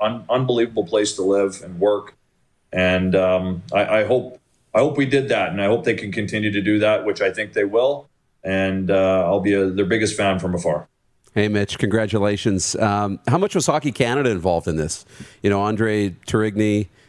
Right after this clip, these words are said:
Speaker 2: goes to Arizona, that vacancy is the head coaching role at Team Canada's open. Was there, you know,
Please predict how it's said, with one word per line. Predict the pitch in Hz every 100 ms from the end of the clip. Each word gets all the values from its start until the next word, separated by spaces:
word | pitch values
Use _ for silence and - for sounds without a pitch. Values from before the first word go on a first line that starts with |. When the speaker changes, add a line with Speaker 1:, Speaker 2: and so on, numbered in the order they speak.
| _ -
Speaker 2:
goes | 107
to | 101 104
Arizona, | 104 95 98 104 104
that | 95 101
vacancy | 87 101 107 92 110
is | 98 92 82
the | 107
head | 98 95
coaching | - 101 - 104
role | 98 101 101
at |
Team | - 104 98
Canada's | 101 101 101 95
open. | 98 98 113 101 95 - - -
Was | 98
there, | 110 107 -
you | 107
know, | 104 101